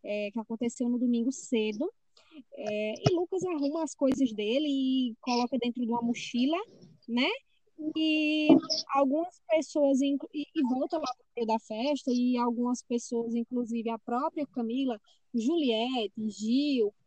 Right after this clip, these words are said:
é, tentando, Camila depois, né, quando ele já tava lá perto do confessionário mesmo, algumas pessoas tentando fazer ele mudar de ideia, ele, "Não, que eu vou, que isso, que aquilo."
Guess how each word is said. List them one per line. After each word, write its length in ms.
é, 380
tentando, 580
Camila 380
depois, 400
né, 100
quando 160
ele 140
já 160
tava 340
lá 140
perto 240
do 80
confessionário 760
mesmo, 220
algumas 420
pessoas 340
tentando 340
fazer 320
ele 120
mudar 260
de 100
ideia, 320
ele, 120
"Não, 320
que 100
eu 140
vou, 340
que 380
isso, 180
que 120
aquilo." 560